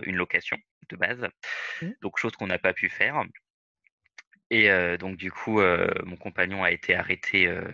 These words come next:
Speaker 1: et toujours arrêté à l'heure actuelle. Donc, euh, un, un long moment où on savait plus trop quoi faire, comment faire les choses et tout, et cetera.
Speaker 2: Vous
Speaker 1: Et
Speaker 2: viviez
Speaker 1: quelques
Speaker 2: déjà
Speaker 1: mois
Speaker 2: ensemble ?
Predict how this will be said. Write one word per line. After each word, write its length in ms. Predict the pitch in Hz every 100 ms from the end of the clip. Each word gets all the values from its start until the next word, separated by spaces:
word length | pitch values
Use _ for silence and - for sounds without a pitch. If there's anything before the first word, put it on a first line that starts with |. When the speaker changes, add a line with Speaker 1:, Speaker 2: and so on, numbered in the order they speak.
| -
Speaker 1:
et 260 | 90 85
toujours 360 | - - 98 98
arrêté 340 | 85 90 -
à 160 | 95 90
l'heure 200 | 90 87
actuelle. 380 | 90 - - 101
Donc, 240 | 90 85 -
euh, 180 | 87 85
un, 420 | 85 - - 92
un 20 |
long 200 | 90 110
moment 460 | 120 107 107 110 107
où 100 | 98
on 260 | 95 90 90
savait 300 | - 90 82
plus 180 | -
trop 160 | 104 98
quoi 180 | - 90
faire, 400 | - 95 95 -
comment 280 | - 90 90
faire 240 | - 92
les 100 | 90
choses 240 | - 101
et 80 | 92
tout, 160 | - 101
et 60 | -
cetera. 420 | - - 95 - - - - -
Speaker 2:
Vous 60 | 196
Speaker 1:
Et 40 |
Speaker 2:
viviez 340 | 196 233 185 233
Speaker 1:
quelques 100 | 220
Speaker 2:
déjà 180 | 233 233
Speaker 1:
mois 140 | 240
Speaker 2:
ensemble ? 380 | 226 - 311 330